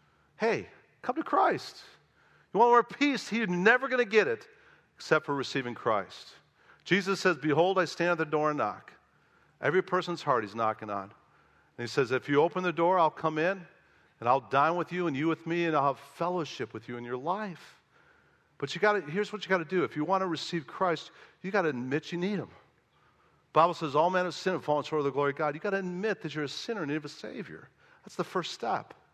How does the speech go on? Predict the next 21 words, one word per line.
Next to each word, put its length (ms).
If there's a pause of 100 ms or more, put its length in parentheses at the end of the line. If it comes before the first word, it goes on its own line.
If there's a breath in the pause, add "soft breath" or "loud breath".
(540 soft breath)
And 100
then 120
you 40
gotta 160
trust 440
Christ, 720 (640 soft breath)
because 280
God 360
demonstrated 460
his 100
own 180
love 220
for 160
us, 100
that 120
while 200
we 80
were 60
yet 160
sinners, 340
Christ 540